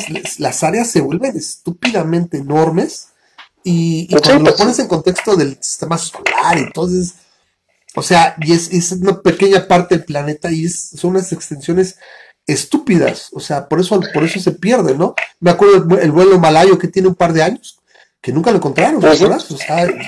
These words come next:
Speaker 2: Pues no, pero porque es... De hecho, este, hace poquito yo tuve la oportunidad de hacer un proyecto en Puerto Rico, tuve trabajo en Puerto Rico, y estuve ahí en, en la isla del
Speaker 1: ¿En San
Speaker 2: Encanto
Speaker 1: Juan?
Speaker 2: un rato, y me llamó la atención algo cuando estaba viendo el mapa,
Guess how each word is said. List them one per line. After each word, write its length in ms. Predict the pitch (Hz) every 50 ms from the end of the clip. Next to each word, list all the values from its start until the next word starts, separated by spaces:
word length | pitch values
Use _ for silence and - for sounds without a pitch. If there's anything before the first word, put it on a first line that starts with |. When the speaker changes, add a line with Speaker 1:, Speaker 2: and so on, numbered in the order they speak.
| - - -
Speaker 2:
Pues 140 | - 156 156
no, 100 | 180 185 -
pero 160 | - 135 131
porque 220 | - - 123 - 135
es... 180 | 135 - - - _ - - - - - - -
De 100 | 165 190
hecho, 260 | 196 - 226 - -
este, 300 | 156 151 - - 147 -
hace 180 | - 151 - -
poquito 300 | - 156 - 156 151 156
yo 100 | 151 151
tuve 180 | 147 156 156 156
la 80 | 139
oportunidad 420 | - - 131 - 131 131 135 135 135
de 120 | 139 139 131
hacer 180 | 117 - 135
un 100 | 131 131
proyecto 420 | - - 131 117 127 120 - - 131
en 60 | 120
Puerto 240 | - 123 120 - 143 143
Rico, 240 | 175 170 - -
tuve 220 | - - 131 123 123 120 113 110 - _ _ -
trabajo 340 | - 123 123 131 131 131
en 60 | 127 -
Puerto 240 | 131 131 - 131 131
Rico, 320 | 139 139 139 170 175 - _ _ - - - _ - - -
y 100 | - 147
estuve 320 | 143 143 147 147 156 151 160 156
ahí 160 | 147 143 147
en, 280 | 143 143 143 139 143 - - - -
en 140 | 139 135
la 100 | 135 131
isla 280 | 139 143 147 151 143 135
del 240 | 131 135 131 127 131
Speaker 1:
¿En 100 | 131 -
San 120 | - 156 143
Speaker 2:
Encanto 80 | 131 175
Speaker 1:
Juan? 140 | 147 143
Speaker 2:
un 60 | 139 135
rato, 340 | 147 135 - - - - _ _ _ _ _ - - - - _ _ -
y 100 | 180 190
me 160 | 190 196 190
llamó 240 | 190 196 190 196 220
la 80 | 233 240
atención 380 | 233 - 220 202 - 226 214 208
algo 180 | 208 214 214 208
cuando 160 | 190 165 165
estaba 200 | - 190 185 180
viendo 220 | 180 185 190 190
el 80 | 185 180
mapa, 240 | 175 165 - 185